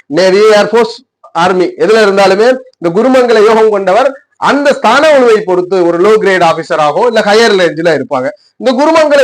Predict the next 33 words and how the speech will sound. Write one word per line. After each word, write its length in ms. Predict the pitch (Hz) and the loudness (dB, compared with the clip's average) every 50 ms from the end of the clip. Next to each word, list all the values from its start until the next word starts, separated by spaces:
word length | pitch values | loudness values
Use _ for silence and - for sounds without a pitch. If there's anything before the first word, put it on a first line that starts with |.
| 247 | 2
யோகம் 240 | 247 233 240 233 208 | 2 2 2 0 0
கொண்டவர் 340 | 214 202 190 226 262 254 240 233 | -2 -2 0 0 0 0 0 -2
யூனிஃபார்ம் 400 | 285 285 262 247 277 262 240 190 | -2 -2 -2 0 0 0 0 -2
சர்வீசஸ்ல 540 | 208 185 180 185 180 175 170 - 196 196 185 165 | 0 0 0 0 0 -2 -4 -4 -2 -2 0 0
உயர் 200 | 170 185 175 139 | 0 -2 -2 -2
பதவிகள்ல 440 | 165 151 147 147 139 143 139 139 139 | -2 -2 -2 -2 -2 -4 -4 -4 -4
இருப்பார்கள். 360 | 123 113 135 127 127 127 143 147 | -4 -6 -6 -8 -6 -4 -4 -2
ஒரு 100 | 147 151 147 147 | 0 0 0 -2
இன்ஸ்பெக்டரா 440 | 147 139 - 147 135 - - 139 131 127 | -4 -6 -10 -12 -10 -8 -8 -6 -6 -6
இருக்கலாம், 320 | 127 127 131 135 131 131 139 | -8 -8 -6 -4 -4 -4 -4
ஐ 40 | 139 135 | -6 -6
பி 100 | 143 143 | -4 -6
எஸ், 120 | 139 135 - 139 | -6 -4 -6 -6
ஐ 40 | 147 151 | -4 -4
ஏ 80 | 151 151 147 | -4 -4 -6
எஸ் 120 | 143 - - | -6 -8 -10
போன்ற 280 | 139 143 170 196 202 196 - - _ _ _ - 139 165 | -6 -4 -2 -2 -2 -4 -6 -12 _ _ _ -6 -2 0
உயர்மட்ட 440 | 196 214 226 226 226 220 220 - 233 262 285 277 - - _ _ _ - | 2 2 2 2 0 -2 0 0 0 0 0 -2 -8 -14 _ _ _ -2
பதவி 260 | 185 214 254 269 277 277 262 214 | 0 0 2 2 2 2 2 2
அமைவுகளை 400 | 190 180 202 202 190 170 180 196 202 185 | 2 0 0 -2 0 -2 -2 0 -2 -2
இது 80 | 151 143 143 151 | -4 -4 -6 -6
கொடுக்கிறது 380 | 151 160 135 143 131 131 127 135 | -8 -8 -6 -6 -6 -6 -6 -6
இந்த 120 | 135 147 151 156 | -8 -6 -4 -4
குருமங்கள 360 | 175 185 175 156 143 135 127 123 | -4 -2 -2 -4 -4 -4 -4 -4
யோகம். 180 | 123 120 139 - _ _ _ _ - 131 175 | -6 -6 -10 -10 _ _ _ _ -4 -2 0
அதுபோல் 380 | 214 226 277 254 262 247 208 - - 190 | 0 0 0 0 0 0 0 0 -4 -6
இந்த 120 | 220 226 240 - 180 | -4 -2 -2 -2 0
குருமங்கள 400 | 240 277 285 294 285 269 277 269 233 233 | -2 0 0 0 0 2 2 2 2 2
யோகம் 200 | 220 214 196 185 | 2 0 -2 -2
கொண்டவர் 340 | 190 180 185 208 240 247 - - | -4 -2 -2 -2 -2 -2 -2 -2
கண்டிப்பா 320 | 262 285 320 311 339 339 302 302 | -2 -2 -2 -2 0 0 0 0
பூமியை 260 | 311 302 294 294 277 262 | 0 -2 0 0 0 0
வச்சு 160 | 262 254 | 0 0